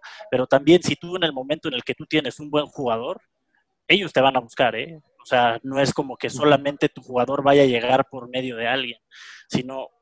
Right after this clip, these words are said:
Speaker 1: realmente cuando tú tienes un jugador que le interesa al club,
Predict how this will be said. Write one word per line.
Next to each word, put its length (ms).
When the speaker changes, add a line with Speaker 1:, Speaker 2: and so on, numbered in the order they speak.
Speaker 1:
realmente 920
cuando 340
tú 120
tienes 300
un 80
jugador 360
que 100
le 100
interesa 540
al 140
club, 280